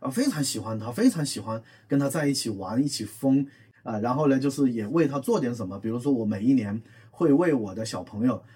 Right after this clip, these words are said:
去做一个生日的形象，啊，甚至很多形象还能够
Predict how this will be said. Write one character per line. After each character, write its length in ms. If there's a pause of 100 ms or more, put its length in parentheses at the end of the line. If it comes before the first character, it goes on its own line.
(120)
去 400 (140)
做 260
一 100
个 120
生 180
日 80
的 100
形 260
象， 220 (540)
啊， 160
甚 180
至 80
很 160
多 80
形 220
象 160
还 160
能 160
够 220